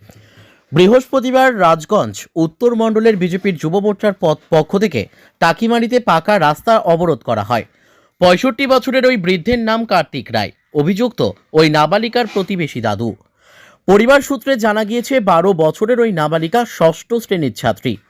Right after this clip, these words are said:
তার মা নেই, ঠাকুরদার বাড়িতেই থাকে সে।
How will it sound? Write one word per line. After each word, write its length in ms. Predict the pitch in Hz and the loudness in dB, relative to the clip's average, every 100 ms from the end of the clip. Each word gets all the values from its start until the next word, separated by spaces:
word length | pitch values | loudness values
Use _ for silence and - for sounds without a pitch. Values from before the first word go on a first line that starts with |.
| _ _ | _ _
তার 200 | 156 156 | 0 2
মা 220 | 151 143 | 2 0
নেই, 260 | 110 110 95 _ _ _ _ | 0 -4 -6 _ _ _ _
ঠাকুরদার 520 | 180 156 233 220 262 | -2 0 0 0 0
বাড়িতেই 380 | 240 240 226 233 | 2 0 0 -6
থাকে 360 | 202 151 - 104 | -6 -6 -6 -8
সে। 220 | - 92 | -8 -10